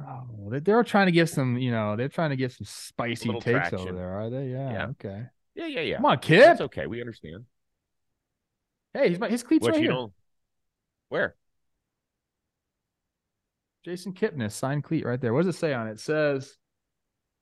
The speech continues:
Speaker 1: "One of my favorite to ever do it. Let me babysit."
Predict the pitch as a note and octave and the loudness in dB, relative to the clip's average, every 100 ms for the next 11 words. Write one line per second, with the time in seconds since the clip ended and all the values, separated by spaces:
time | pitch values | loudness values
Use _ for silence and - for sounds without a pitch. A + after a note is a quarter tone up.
0 | _ _ _ _ _ _ _ _ _ C#3+ | _ _ _ _ _ _ _ _ _ 0
1 | E3 E3 D3 - E3 F3 F3 F3 - D#3+ | 2 4 2 2 2 2 0 -4 -6 -8
2 | C#3 C3+ C#3+ C#3+ C#3+ B2+ B2 A#2 A2 A#2+ | -2 -2 0 -2 -4 -2 2 2 2 -2
3 | B2 A2+ G#2+ G2+ G2 - E2 | -2 -2 -2 -2 -6 -10 -12